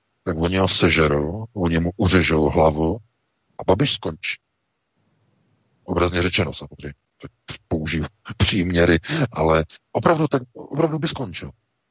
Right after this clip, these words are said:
To znamená, že najednou došlo k něčemu, kdy vidíte, že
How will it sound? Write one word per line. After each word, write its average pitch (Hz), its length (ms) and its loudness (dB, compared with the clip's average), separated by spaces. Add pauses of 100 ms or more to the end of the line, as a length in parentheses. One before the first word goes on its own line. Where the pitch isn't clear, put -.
(1040)
To 127 100 0
znamená, 113 460 0
že 107 140 -2
najednou 110 360 -2
došlo 135 260 0
k - 80 -6
něčemu, 95 640 -2
kdy 87 180 2
vidíte, 80 680 2 (600)
že 85 560 4